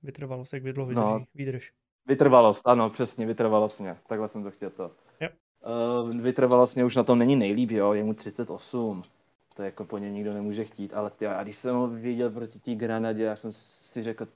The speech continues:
Speaker 2: tyjo, že bychom konečně měli, já to blbě řeknu, náhrada Daniho Alvéše se
Speaker 1: Jede-
Speaker 2: stal Dani Alves.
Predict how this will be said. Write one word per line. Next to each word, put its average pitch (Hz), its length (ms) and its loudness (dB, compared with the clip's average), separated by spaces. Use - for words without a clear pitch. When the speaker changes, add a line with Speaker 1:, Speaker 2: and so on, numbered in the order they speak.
Speaker 2:
tyjo, 113 220 -6
že 107 180 -8
bychom 117 440 -8
konečně 147 760 0
měli, 113 520 -2
já 131 100 -2
to 170 80 0
blbě 170 300 6
řeknu, 120 420 -2
náhrada 165 760 8
Daniho 139 440 4
Alvéše 104 640 0
se 139 100 -8
Speaker 1:
Jede- 147 140 -2
Speaker 2:
stal 123 180 4
Dani 117 220 0
Alves. 95 380 -4